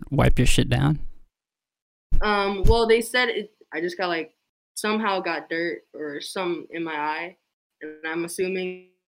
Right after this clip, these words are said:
Speaker 2: it was from shooting. Um,
Speaker 1: Okay.
Speaker 2: now I do the due diligence to make sure I'm cleaning everything off,
Speaker 1: Uh,
Speaker 2: like,
Speaker 1: yeah.
Speaker 2: very good before.
Speaker 1: That's
Speaker 2: Um,
Speaker 1: smart.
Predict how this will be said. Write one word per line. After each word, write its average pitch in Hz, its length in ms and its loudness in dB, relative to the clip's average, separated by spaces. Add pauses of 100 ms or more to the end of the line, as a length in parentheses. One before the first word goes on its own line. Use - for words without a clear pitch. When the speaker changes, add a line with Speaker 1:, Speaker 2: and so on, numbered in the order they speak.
(120)
Speaker 2:
it 180 140 -8
was 175 200 -8
from 156 140 -16
shooting. 175 440 -6 (500)
Um, - 160 -14
Speaker 1:
Okay. - 200 -4 (680)
Speaker 2:
now 165 280 -4
I 143 200 -12 (300)
do 170 240 -16
the 156 60 -18
due 165 180 -20
diligence 156 460 -10
to 160 120 -20
make 147 120 -14
sure 151 140 -10
I'm 147 80 -14
cleaning 160 340 -12
everything 156 460 -8
off, 147 240 -12 (240)
Speaker 1:
Uh, 131 40 -2
Speaker 2:
like, 123 180 0
Speaker 1:
yeah. 127 180 -2 (340)
Speaker 2:
very 139 220 -8
good 147 320 -14
before. - 240 -18 (760)
Speaker 1:
That's - 200 0
Speaker 2:
Um, - 40 2
Speaker 1:
smart. - 220 -4